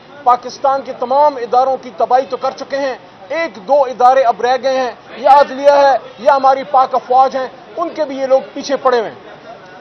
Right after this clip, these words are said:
तो पार्लियामान के इस हक से कोई इनकार नहीं कि कानून साजी कर सकते हैं। मैं खुद इस पार्लियामान का हिस्सा रहा हूं, दो बार रहा हूं, अल्लाह ने इज्जत दी,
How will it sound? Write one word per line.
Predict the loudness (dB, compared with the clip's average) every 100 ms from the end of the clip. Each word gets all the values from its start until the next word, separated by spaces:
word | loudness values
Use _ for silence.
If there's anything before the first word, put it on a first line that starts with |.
| -8 4
तो | 6 8 6 2 -8 -20 -20 -20 -20 -20 -20 -20 -10 0
पार्लियामान | 0 0 -2 0 0 -2
के | -8
इस | -12 -4
हक | -4
से | -4 -10
कोई | -6 -6
इनकार | -6 0 2 2
नहीं | 0 -6
कि | -8
कानून | 0 0 0 -4
साजी | -2 -2 -4
कर | -8
सकते | -6 -10 -8
हैं। | -8
मैं | -2 -2
खुद | -2 -6
इस | -8
पार्लियामान | -6 -6 -6 -6 -6
का | -4
हिस्सा | -6 -4 -4
रहा | -2
हूं, | -4 -4
दो | -2 4
बार | 6 4
रहा | 2
हूं, | -2
अल्लाह | 0 -2
ने | -2
इज्जत | -6 -8
दी, | -10 -12